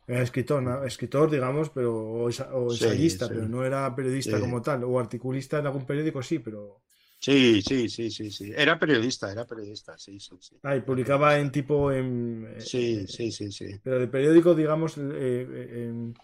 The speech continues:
Speaker 1: ¿hacía
Speaker 2: Sí.
Speaker 1: artículos de, de actualidad de la época
Speaker 2: Sí.
Speaker 1: militar o era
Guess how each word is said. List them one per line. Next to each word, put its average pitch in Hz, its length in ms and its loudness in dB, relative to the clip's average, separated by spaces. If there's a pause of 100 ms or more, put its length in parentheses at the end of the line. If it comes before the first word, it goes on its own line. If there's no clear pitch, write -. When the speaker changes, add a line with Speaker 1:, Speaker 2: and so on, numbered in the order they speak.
(360)
Speaker 1:
¿hacía 143 320 2
Speaker 2:
Sí. 156 60 4
Speaker 1:
artículos 151 440 6
de, 127 760 2
de 127 120 -2
actualidad 135 600 0
de 160 80 4
la 160 80 6
época 156 540 2
Speaker 2:
Sí. 139 300 2
Speaker 1:
militar 147 560 4 (140)
o 135 300 0
era 147 480 0